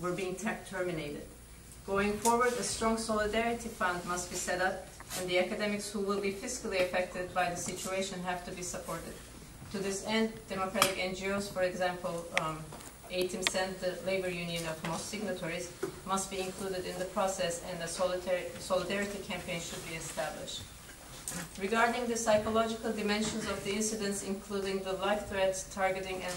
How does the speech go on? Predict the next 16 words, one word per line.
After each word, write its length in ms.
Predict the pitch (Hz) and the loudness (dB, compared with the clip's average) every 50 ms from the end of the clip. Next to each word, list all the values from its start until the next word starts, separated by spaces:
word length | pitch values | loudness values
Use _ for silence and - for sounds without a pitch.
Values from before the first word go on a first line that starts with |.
| 185 185 | 0 2
unlawful 540 | 190 196 196 190 185 185 185 185 - 185 | 2 4 4 6 6 6 4 4 0 -2
investigations, 840 | 180 180 180 175 175 - - 196 202 208 208 208 - 196 185 185 - - - - - - - | -2 -2 -2 -2 -4 -4 -4 -4 -2 0 0 0 0 -2 -4 -4 -6 -8 -12 -14 -16 -16 -14
psychological 720 | - - - 185 185 180 - 196 196 190 190 - - 202 | -8 0 2 4 4 4 4 2 2 2 2 0 -2 -4
support 460 | 190 - - 185 - - 190 190 190 | -2 -2 -2 -2 0 2 2 2 2
mechanisms 560 | 190 185 180 190 185 185 180 - 185 185 180 - | 2 -2 -2 -2 -2 -4 -4 -4 -4 -6 -6 -6
should 200 | - - 185 - | -6 -6 -8 -8
be 80 | - 180 | -6 -6
established 580 | 170 170 - - 175 165 165 170 165 - - | -6 -6 -4 -2 0 0 0 -2 -6 -8 -8
within 240 | 165 165 165 170 170 | -8 -8 -6 -6 -4
the 100 | 165 160 | -2 -2
Academics 520 | 160 160 - - 165 170 165 160 160 - | -4 -4 -4 -6 -6 -4 -4 -4 -6 -8
for 160 | - - - 160 | -8 -8 -8 -10
Peace. 540 | 151 - - 170 156 139 - - - - - - - - - - - - - - - - - - - - - - - - - - - - - - - | -10 -8 -8 -8 -8 -6 -6 -8 -10 -10 -12 -16 -18 -18 -18 -18 -18 -18 -18 -18 -16 -16 -16 -18 -18 -18 -16 -16 -14 -14 -14 -14 -16 -16 -16 -6 2
At 180 | 208 214 214 220 | 2 2 2 2
this 200 | 247 247 - 262 | 0 0 0 0
report, 460 | 254 254 262 262 254 254 254 254 254 | 0 6 8 8 10 10 8 6 4